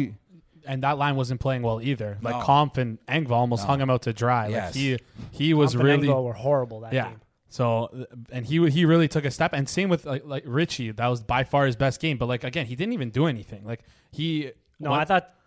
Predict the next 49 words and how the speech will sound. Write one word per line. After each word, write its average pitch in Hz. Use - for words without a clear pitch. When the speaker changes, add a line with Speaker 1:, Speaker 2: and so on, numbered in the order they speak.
Speaker 3:
Tampa 170
was 147
his 139
best. -
He 147
got 185
some 196
good 160
chances 139
against 123
Tampa. 117
Speaker 1:
Yeah, 120
yeah, 120
but 127
he -
Speaker 3:
Boston, 175
it 165
was 156
Speaker 1:
he 165
seemed 202
more 208
engaged 143
in, 151
Speaker 3:
ish. 160
Speaker 1:
against 127
Boston, 120
I 107
Speaker 3:
Yeah. 156
Speaker 1:
guess. 156
But 127
he 147
still, 170
again, 135
still 131
wasn't 117
just, 110
wasn't 113
doing 135
anything. 101
So 104
we 123
wanna 160
see 143
more 135
from 104
Speaker 3:
Yeah, 110
Speaker 1:
him, 107
Speaker 3:
he's 117
Speaker 1:
essentially. 107